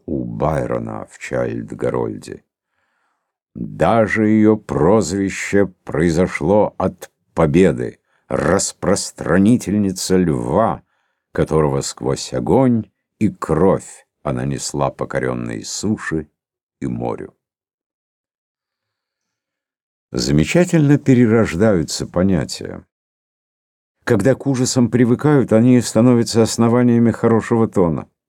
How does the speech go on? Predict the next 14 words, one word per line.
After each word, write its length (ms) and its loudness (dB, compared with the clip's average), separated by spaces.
Поймем 500 4
ли 120 0
мы 220 -6
когда-нибудь, 720 -4
каким 360 -2
образом 520 -4
гильотина 1300 0
могла 540 0
стать 460 -4
на 100 -2
время 560 -2
формой 920 -2
дамской 720 -4
брошки? 720 -8